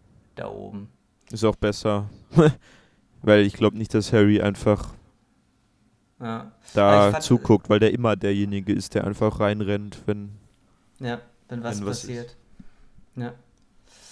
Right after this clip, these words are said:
Speaker 1: Und, ähm, ja, auf jeden Fall gerade das Entwaffnen, dass das unheimlich wichtig eigentlich war,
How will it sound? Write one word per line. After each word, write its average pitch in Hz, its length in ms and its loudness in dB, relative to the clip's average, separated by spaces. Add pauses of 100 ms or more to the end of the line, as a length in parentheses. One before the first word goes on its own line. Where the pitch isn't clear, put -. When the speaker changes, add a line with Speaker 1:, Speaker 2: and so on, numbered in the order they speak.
(300)
Speaker 1:
Und, 131 400 -6
ähm, 131 920 -6 (600)
ja, 117 340 -4
auf 131 180 -6
jeden 156 140 -12
Fall 160 180 -8
gerade 143 280 -6
das 135 180 -10
Entwaffnen, 135 600 -8
dass 139 180 -12
das 135 160 -12
unheimlich 127 800 -6
wichtig 113 440 -12
eigentlich 123 440 -12
war, 120 440 -6